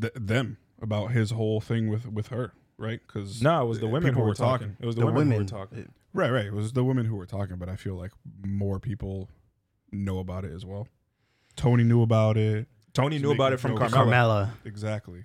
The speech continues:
Speaker 1: Making jokes here and there. So.
Speaker 2: Yeah, I think, I think it'll just fuel the feud between Junior and s-, and Tony, because
Speaker 1: Right.
Speaker 2: the, the only people that we saw, because <laughs> when we were watching that golf scene, you could see, like, Tony making those comments, and the guys in the back were like, "What the hell is he talking about?" <laughs> Like,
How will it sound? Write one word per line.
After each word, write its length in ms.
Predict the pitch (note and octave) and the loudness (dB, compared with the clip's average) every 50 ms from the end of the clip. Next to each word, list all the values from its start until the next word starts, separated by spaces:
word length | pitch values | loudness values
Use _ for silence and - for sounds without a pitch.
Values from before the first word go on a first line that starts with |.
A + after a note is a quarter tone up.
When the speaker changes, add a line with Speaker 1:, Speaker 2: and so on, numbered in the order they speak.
| - _ - | -14 _ -6
Speaker 1:
Making 340 | A2+ G#2+ G2 - G#2 G2 | -4 -4 -4 -4 -6 -6
jokes 300 | F#2+ G2+ G2+ G2+ - - | -6 -8 -8 -10 -10 -10
here 120 | - G#2+ G#2 | -8 -6 -6
and 120 | G#2 G2+ | -4 -4
there. 220 | G2+ G2+ G#2 G#2 G#2+ | -4 -4 -4 -6 -6
So. 120 | - - | 0 2
Speaker 2:
Yeah, 260 | C#3 C#3+ B2 G2+ G#2 | 2 4 4 2 0
I 60 | A2+ | -2
think, 220 | A#2 - C#3+ C3+ - | -4 -4 -8 -8 -6
I 120 | A#2+ C3 C3+ | -6 -6 -6
think 200 | - D3 B2+ B2+ | -6 -6 -4 -4
it'll 160 | A#2+ A2+ G#2+ | -4 -4 -2
just 240 | G#2+ G#2+ G2+ - - | -4 -6 -6 -6 -10
fuel 680 | - - - A#2 A2 A2 G#2+ G#2+ G#2 G2+ G2 G2 F#2+ G2 | -14 -12 -8 -6 -4 -4 -2 -2 -4 -4 -4 -6 -8 -6
the 140 | G2 G2+ F#2+ F#2+ - _ _ | -6 -6 -6 -6 -8 _ _
feud 320 | - A2+ A2 A2 G#2+ G2+ G2 | -2 2 2 2 2 2 0
between 480 | G2+ F#2+ - - - A2 G#2 G2 G2 F#2+ | -4 -6 -6 -6 -4 -4 -4 -4 -4 -2
Junior 400 | G2+ G#2 G2+ G2+ G2 F#2+ F#2+ F#2 | -2 -2 -2 -2 -2 -2 -4 -4
and 160 | F#2 F#2+ G2 | -4 -6 -8
s-, 120 | - - - | -10 -10 -8
and 180 | A#2 G#2+ G2 - | -8 -8 -6 -2
Tony, 380 | - A2+ A2+ G2 F#2 - - _ _ _ _ _ _ _ _ - | 0 0 0 0 -2 -6 -12 _ _ _ _ _ _ _ _ -6
because 320 | A2 A2 - A#2+ A2 G2+ | -4 -2 -2 -2 -4 -4
Speaker 1:
Right. 220 | G2 F#2 - - | -4 -6 -6 -8
Speaker 2:
the, 140 | - A2+ A2+ | -8 -8 -6
the 20 | A#2 | -6
only 240 | B2+ D3+ D#3+ D#3+ | -6 -6 -6 -6
people 240 | C3 D3 C#3+ B2+ B2 | -6 -6 -6 -6 -6
that 160 | A#2+ A2+ A2 | -6 -4 -4
we 80 | A2+ A2+ | -4 -6
saw, 280 | - - - A2+ A2+ A2+ | -6 -6 -6 -6 -6 -6
because 460 | A#2 A2+ - A2+ A2 G#2 - - - _ _ _ | -6 -6 -6 -6 -8 -8 -10 -14 -20 _ _ _
<laughs> 160 | _ _ _ - | _ _ _ 0
when 100 | B2 A2+ | 2 4
we 60 | - D#3+ | 4 4
were 80 | C#3+ | 4
watching 320 | B2 A#2+ A#2+ B2+ - C3+ A#2+ | 2 -2 -4 -6 -6 -6 -6
that 180 | G2+ F#2+ F#2+ | -6 -6 -6
golf 240 | F#2+ G#2 G#2+ A2 A2 | -4 -4 -4 -4 -4
scene, 220 | - - G2 F#2 | -6 -10 -10 -10
you 100 | F#2 G2+ | -10 -10
could 140 | G2+ A2 G#2 | -8 -10 -10
see, 180 | - - A#2 A2 | -8 -8 -6 -4
like, 260 | G#2+ G#2+ G2 F#2 _ - | -4 -6 -6 -8 _ -6
Tony 200 | A#2+ A2 G#2+ G#2+ | -4 -4 -2 -2
making 260 | G#2+ G#2+ G#2+ A2 A2+ | -2 -2 -2 -2 -2
those 160 | G#2+ G2+ G2+ - | -4 -6 -6 -8
comments, 420 | - G#2 G#2 G#2+ A#2 A#2+ B2+ B2+ | -10 -8 -8 -6 -6 -6 -6 -8
and 100 | A#2+ G#2+ | -8 -8
the 60 | G#2+ | -8
guys 320 | G#2 G#2 A2+ A#2 A#2 A#2 A#2 | -6 -6 -4 -4 -4 -4 -6
in 60 | A2 | -6
the 60 | G2 | -8
back 220 | G2 G#2 G#2+ A2+ - | -8 -8 -10 -10 -12
were 60 | A#2 | -16
like, 100 | G#2+ - | -20 -20
"What 100 | - - | -14 -12
the 80 | - D3 | -10 -8
hell 140 | D#3 F#3+ G3 | -6 -8 -8
is 60 | - | -8
he 60 | D#3+ | -10
talking 380 | B2 - C#3 C3 - B3 - D3 | -10 -8 -8 -8 0 2 2 2
about?" 240 | B2 A#2 A#2+ - - | 2 0 -2 -2 -2
<laughs> 0 | |
Like, 720 | D#3+ B2+ - - C#3+ C3+ - - C3+ - - - - | -2 -2 -2 -2 -2 -2 -2 -2 0 2 2 2 2